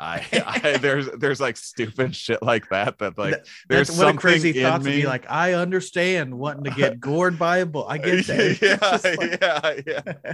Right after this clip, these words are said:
Speaker 1: yeah.
Speaker 2: <laughs>
Speaker 1: There's just something in me that gets it. I'm a, I'm
Speaker 2: Mm-hmm.
Speaker 1: a high sensation seeker and a bit of an adrenaline junkie.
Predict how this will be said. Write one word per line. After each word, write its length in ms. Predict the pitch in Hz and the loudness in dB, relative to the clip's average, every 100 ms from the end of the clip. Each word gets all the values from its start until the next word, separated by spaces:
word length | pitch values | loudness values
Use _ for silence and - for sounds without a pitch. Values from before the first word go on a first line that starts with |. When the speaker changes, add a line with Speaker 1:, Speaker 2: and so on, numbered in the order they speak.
| - | -10
Speaker 1:
yeah. 100 | - 269 208 | -10 -10 -6
Speaker 2:
<laughs> 60 | |
Speaker 1:
There's 200 | 143 147 | -2 0
just 280 | 123 160 - | 0 -2 0
something 440 | 143 143 143 147 120 | 0 2 2 0 2
in 180 | 120 | 0
me 140 | 127 127 | 0 0
that 240 | 113 95 | 0 0
gets 300 | 87 107 - | -2 -2 0
it. 200 | 127 127 95 | -2 0 0
I'm 220 | 101 95 | 0 0
a, 160 | 98 | 0
I'm 280 | 98 107 107 | 0 0 0
Speaker 2:
Mm-hmm. 300 | 107 107 - | -2 -4 -8
Speaker 1:
a 20 | |
high 220 | - 101 104 | -4 -4 -4
sensation 720 | - 101 - 92 92 107 104 | -6 -12 -6 -6 -4 -8 -8
seeker 600 | - 101 - 104 110 101 | -6 -6 -2 0 2 0
and 440 | 90 90 92 92 | -2 -6 -8 -10
a 80 | - | -14
bit 220 | 85 87 | -8 -8
of 100 | 87 | -6
an 120 | 90 92 | -8 -8
adrenaline 600 | 82 80 80 92 92 95 | -10 -8 -8 -6 -6 -8
junkie. 520 | 98 95 92 98 | -8 -8 -8 -10